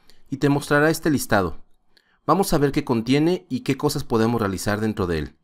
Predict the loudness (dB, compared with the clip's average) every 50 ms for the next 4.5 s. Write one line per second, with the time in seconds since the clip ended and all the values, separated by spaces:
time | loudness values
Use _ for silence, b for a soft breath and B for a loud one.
0 | _ _ _ _ _ _ 2 2 4 4 6 6 6 6 4 4 2 2 2 2
1 | 2 0 0 0 0 2 2 0 0 -2 0 2 4 4 4 4 4 2 0 0
2 | -2 -4 -6 -6 -8 -8 -8 -10 -16 _ _ _ _ _ -6 -2 2 2 2 4
3 | 2 2 4 4 4 4 4 4 2 2 0 0 0 0 0 0 0 0 0 -2
4 | -2 -2 0 -2 0 0 0 0 0 0